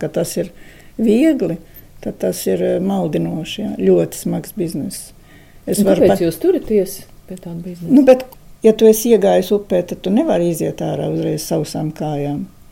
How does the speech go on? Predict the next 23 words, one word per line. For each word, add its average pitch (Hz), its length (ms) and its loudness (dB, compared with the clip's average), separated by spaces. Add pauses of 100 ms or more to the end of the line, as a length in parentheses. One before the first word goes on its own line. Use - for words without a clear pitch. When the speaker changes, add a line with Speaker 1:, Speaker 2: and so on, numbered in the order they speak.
(440)
Speaker 1:
Te 208 100 6
viss 247 280 0
ir 277 120 0
ieguldīts, 165 680 -2
visa 254 260 -4
mūsu 320 380 -4
dzīve 226 420 -2
ir 165 120 -2
ieguldīta, 165 720 -6
ja? 247 40 0
Mēs 254 280 0
ar 208 80 -2
tēti 254 400 0
visu 277 260 -6
savu 202 220 -2
dzīvi 240 340 -2
te 311 140 -2
esam 320 260 -6
atdevuši. 254 600 -8 (140)
Speaker 2:
Aleksandra, 226 520 -2
izstāstiet, 185 560 -2
tā 208 100 0
kā 175 160 2